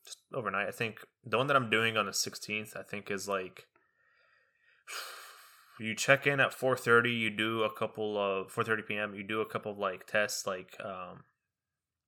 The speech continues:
pee in a cup, and then, like, uh, just norm-, some normal information. And then I think you get set up around, like,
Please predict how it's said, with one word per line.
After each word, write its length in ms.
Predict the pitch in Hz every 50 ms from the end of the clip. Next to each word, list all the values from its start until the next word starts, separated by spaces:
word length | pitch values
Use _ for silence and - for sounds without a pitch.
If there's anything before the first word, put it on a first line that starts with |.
| _ _ _ _ _ _ - - _
pee 120 | - - 110
in 60 | 101
a 60 | 101
cup, 300 | - - 104 101 - - -
and 80 | 101
then, 180 | 101 98 98 95
like, 320 | 98 95 95 95 - - -
uh, 280 | 104 98 98 95 98 95 98 101 104
just 160 | - - -
norm-, 220 | 110 110 104 95 -
some 200 | - - - 104
normal 340 | 98 101 101 98 98 98 98
information. 580 | 98 98 - 117 107 104 104 - - 127 135 131 - - - - - - - - - _ _ -
And 140 | 110 110 107
then 260 | 104 104 104 101 98
I 60 | 101
think 380 | - - 139 135 131 - - -
you 180 | 113 113 104
get 340 | 107 117 120 123 123 - -
set 240 | - - 117 110 92
up 300 | 92 92 107 117 - -
around, 280 | 104 101 104 104 107
like, 160 | 107 101 -